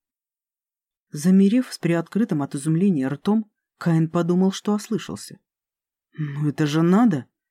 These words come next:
Илина совершенно не раскаивалась и даже не поняла, что сказала. И почему-то это рассмешило. Громко захохотав, Каин спугнул любопытные тени и заставил Безликого поперхнуться неуместным весельем. "Превосходно!" —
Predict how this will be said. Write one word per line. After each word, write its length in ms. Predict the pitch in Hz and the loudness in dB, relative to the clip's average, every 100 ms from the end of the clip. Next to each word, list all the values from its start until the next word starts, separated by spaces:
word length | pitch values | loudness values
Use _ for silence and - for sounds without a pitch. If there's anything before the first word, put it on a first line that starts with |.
| - | -4
Илина 340 | 170 180 202 | 0 4 4
совершенно 640 | 196 208 233 - - 151 147 | 4 0 -2 -4 0 0 2
не 140 | 156 | 2
раскаивалась 760 | 160 160 - 262 165 135 123 - - | 0 -2 0 0 0 -2 -6 -12 -4
и 80 | |
даже 240 | 160 175 180 | 0 2 4
не 100 | 196 | 4
поняла, 360 | 214 220 233 | 4 4 2
что 180 | 240 277 | 0 -2
сказала. 600 | 254 294 262 175 127 - _ _ _ _ _ _ _ _ | -2 0 0 0 -4 -16 _ _ _ _ _ _ _ _
И 120 | 262 | -4
почему-то 580 | 254 254 - 247 254 247 | -2 -6 2 4 4 4
это 240 | 202 202 190 | 0 2 -2
рассмешило. 720 | 190 - 202 - 131 135 - _ _ _ _ _ _ _ _ 190 | -2 0 -2 -2 -12 -14 -20 _ _ _ _ _ _ _ _ -2
Громко 440 | 185 247 247 160 | 2 4 2 2
захохотав, 720 | 156 - 156 175 175 220 - _ _ - | -2 -2 -6 -6 -6 -8 -10 _ _ -4
Каин 260 | 269 208 | 2 2
спугнул 480 | 190 - 220 190 147 | 0 -2 0 2 0
любопытные 640 | 143 160 165 147 - 147 | -2 -2 -2 -4 -2 -2
тени 460 | 151 - 226 156 - _ | -2 -2 -2 -2 -8 _
и 120 | 254 | 0
заставил 520 | 254 269 - 185 156 151 | 2 2 0 0 0 -2
Безликого 560 | 170 185 247 - 135 | -2 -2 -2 -2 -4
поперхнуться 680 | 185 190 240 - 202 - 151 | -2 -2 -2 0 0 0 0
неуместным 480 | 160 170 160 - 170 | 0 0 -2 -2 -2
весельем. 560 | 202 - 131 123 - - _ _ _ _ _ _ _ _ _ _ _ _ _ - | -2 -2 -6 -6 -10 -16 _ _ _ _ _ _ _ _ _ _ _ _ _ 2
"Превосходно!" — 1000 | 208 208 202 208 208 - 147 139 135 | 4 6 6 2 0 -4 -4 -2 -6